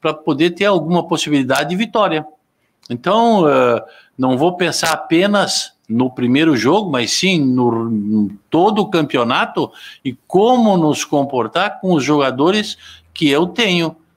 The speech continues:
com as características desses jogadores à disposição do Grêmio, para que a gente vá se adaptando em algumas situações a determinados adversários, que todo adversário tem uma forma diferente de jogar.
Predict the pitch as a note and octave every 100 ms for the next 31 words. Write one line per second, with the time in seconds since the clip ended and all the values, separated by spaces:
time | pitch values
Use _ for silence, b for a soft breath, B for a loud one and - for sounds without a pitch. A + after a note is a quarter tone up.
0 | - D3 D3 - E3+ E3 E3+ E3+ - D3
1 | D#3 A3 B3+ - - D#3 B2 A2+ C#3+ D#3
2 | - B2+ A#2 C3 B2 A2 C#3+ G3+ C#3+ -
3 | B B B C#3 F3+ F#3 E3+ - E3 D3
4 | B2+ - C3+ B2 C#3+ C#3+ D3 F#3 B3 B3+
5 | B B - G#3+ G#3+ B3+ C#4 G#3 F3 F3+
6 | E3 D#3+ G3 - E3+ D#3+ D#3+ - C#3+ C3+
7 | C3 C3 C3+ C3 C#3 D3 - - C#3 -
8 | A3 A3+ B B B - D3 D3 C#3 C#3
9 | C3+ D#3+ D3 D3 F#3 F#3 G#3 - - -
10 | - - B2+ C3+ C#3+ C#3+ - D#3 G#3 A3
11 | - b b _ - - _ F3 G#3+ A3
12 | D#3+ D3+ C3+ F#3 G#3+ G#3 F#3 F3+ F3+ D#3
13 | D#3+ D3 - D3 D#3 D3+ G3 F#3 D#3